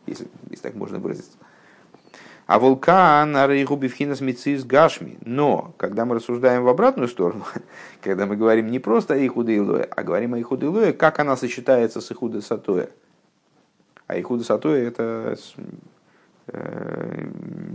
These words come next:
не это са-, не, не, не ерунда какая-нибудь. <laughs> Всевышний ее, этот о-, этот образ реальности создал с определенным намерением, и он является, он таки является целевым. Так вот, э, когда мы рассуждаем о единстве между Ихудой Илой и Ихудой Сатоя,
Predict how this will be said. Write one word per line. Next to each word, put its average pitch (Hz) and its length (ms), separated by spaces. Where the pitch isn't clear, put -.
не 101 300
это 98 140
са-, 104 260
не, 101 220
не, 101 240
не 101 180
ерунда 117 300
какая-нибудь. - 600
<laughs> - 240
Всевышний 104 540
ее, 110 320
этот 113 380
о-, 76 180
этот 131 320
образ 120 340
реальности 113 480
создал 113 440
с - 40
определенным 110 420
намерением, 113 580
и 101 80
он 101 200
является, 98 480
он 110 200
таки 107 240
является 95 420
целевым. 117 560
Так 113 140
вот, 127 280
э, 110 160
когда 131 400
мы 117 100
рассуждаем 120 480
о 117 60
единстве 123 420
между 113 300
Ихудой 117 320
Илой 117 260
и 120 40
Ихудой 123 260
Сатоя, 170 540